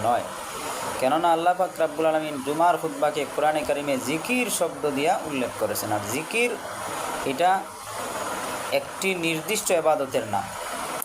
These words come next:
আর সেই ইবাদতটা কীভাবে করতে হবে, মুফাসসিরিনে কেরাম, মুহাদ্দিসিনে কেরাম,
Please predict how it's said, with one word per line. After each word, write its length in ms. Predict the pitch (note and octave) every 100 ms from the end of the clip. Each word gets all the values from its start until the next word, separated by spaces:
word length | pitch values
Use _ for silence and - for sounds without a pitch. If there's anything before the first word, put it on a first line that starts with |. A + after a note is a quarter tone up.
| - - - - B2+
আর 60 | B2+
সেই 160 | - E3+ E3+
ইবাদতটা 400 | F3+ F#3 G3 G3 -
কীভাবে 320 | G3+ G#3 A3 G#3
করতে 220 | F#3+ F#3 F3
হবে, 180 | D#3+ D#3+ G3+ - - - - - - - -
মুফাসসিরিনে 680 | C3 E3+ E3 - E3 E3 D#3
কেরাম, 220 | D3+ D3+ D3
মুহাদ্দিসিনে 600 | C3 F3 F3 E3+ F3+ E3 D#3+
কেরাম, 240 | D3+ D3+